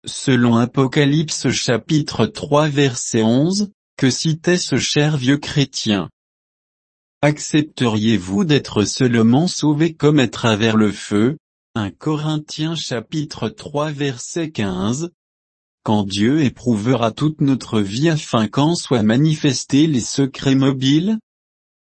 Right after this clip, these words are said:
Amour du Christ et des vérités qui le concernent, ou amour du monde et des choses qui sont dans le monde ? Qu'est-ce qui a orienté notre vie ? Comment vont s'orienter les vôtres,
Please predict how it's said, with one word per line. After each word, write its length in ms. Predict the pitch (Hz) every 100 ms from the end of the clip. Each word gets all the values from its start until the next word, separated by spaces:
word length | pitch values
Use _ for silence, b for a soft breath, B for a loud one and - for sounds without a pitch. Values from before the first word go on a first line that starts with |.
| _ _ _ -
Amour 420 | 147 151 165 170
du 220 | 147 127
Christ 460 | - - 143 151 -
et 80 | 113
des 160 | 113
vérités 640 | 98 139 143 135 - 107
qui 160 | 101 151
le 160 | 113 107
concernent, 960 | 104 98 - 101 90 90 98 139 180 - _ _
ou 140 | 120 117
amour 380 | 110 123 160
du 180 | 151 143
monde 300 | 139 156 175
et 60 | 117
des 140 | 107
choses 480 | 101 - 131 151 151
qui 200 | - 151
sont 240 | 120 143
dans 100 | 139
le 160 | 147 143
monde ? 460 | 135 135 147 170 185 _ _ _ _ _ _ _ _ _ _ -
Qu'est-ce 360 | 151 147 - 139
qui 280 | - 139
a 140 | 104 123
orienté 640 | 135 131 123 104 - 143
notre 340 | 156 156 - 151
vie ? 320 | 139 151 202 _ _ _ _ _ _ _ _ _ _ _
Comment 400 | - 139 127 110
vont 220 | 95 101
s'orienter 720 | 98 - 147 135 139 131 - 135
les 180 | 123
vôtres, 640 | 101 98 92 101 151 -